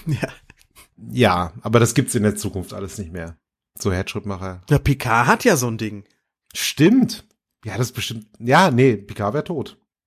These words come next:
Speaker 2: Wär
Speaker 1: Ja.
Speaker 2: vorbei.
Speaker 1: Ja,
Speaker 2: Ja.
Speaker 1: glaub ich aber auch.
Speaker 2: Gut, dass es hier nicht Picard ist, sondern Kirk, der damit konfrontiert wird.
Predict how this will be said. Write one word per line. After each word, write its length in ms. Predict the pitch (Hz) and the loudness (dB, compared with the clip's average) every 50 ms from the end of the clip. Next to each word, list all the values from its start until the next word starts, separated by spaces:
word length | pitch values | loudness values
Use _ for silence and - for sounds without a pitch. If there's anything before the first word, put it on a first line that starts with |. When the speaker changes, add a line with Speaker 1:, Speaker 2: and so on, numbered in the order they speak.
| _ _ | _ _
Speaker 2:
Wär 100 | - 160 | 0 0
Speaker 1:
Ja. 40 | 156 | 2
Speaker 2:
vorbei. 400 | - 156 156 143 104 90 85 85 _ _ _ _ _ _ _ _ _ | 2 0 0 0 0 -2 -2 -6 _ _ _ _ _ _ _ _ _
Speaker 1:
Ja, 80 | - 160 151 131 | -6 -4 -4 -4
Speaker 2:
Ja. 60 | - _ _ | -4 _ _
Speaker 1:
glaub 220 | - 110 113 101 113 | -8 -4 -2 -2 0
ich 60 | 139 | 0
aber 160 | 170 208 220 - | 2 2 4 4
auch. 260 | - 107 104 - - _ _ _ _ _ _ - | 2 2 0 -4 -14 _ _ _ _ _ _ -10
Speaker 2:
Gut, 200 | 110 117 139 165 | -4 -2 2 4
dass 100 | 180 170 | 4 4
es 160 | 160 170 165 - | 4 2 2 2
hier 100 | 175 156 | 2 2
nicht 140 | 160 160 - | 2 0 -2
Picard 360 | 143 131 139 139 143 160 196 | -4 -2 0 2 2 4 2
ist, 80 | 202 202 | 2 0
sondern 300 | 156 135 131 123 120 123 | 0 -2 -2 -2 -2 0
Kirk, 420 | - 143 156 202 240 - - - _ _ _ _ _ _ _ - | 0 2 2 2 0 -4 -8 -18 _ _ _ _ _ _ _ 0
der 80 | 117 110 | 2 2
damit 240 | 110 110 131 123 | 4 4 2 2
konfrontiert 560 | - - 123 120 - 117 110 107 120 143 156 - | 2 2 0 0 0 -2 -2 -2 -2 -4 -2 0
wird. 300 | 107 101 120 123 - | 0 0 0 0 -4